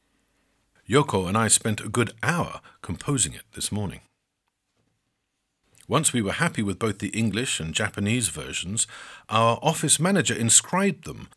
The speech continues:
using a proper calligraphy brush. The bureau chief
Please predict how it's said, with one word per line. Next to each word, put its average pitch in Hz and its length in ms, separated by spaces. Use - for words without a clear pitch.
using 107 380
a 98 60
proper - 480
calligraphy 95 640
brush. - 540
The - 100
bureau 101 320
chief 127 300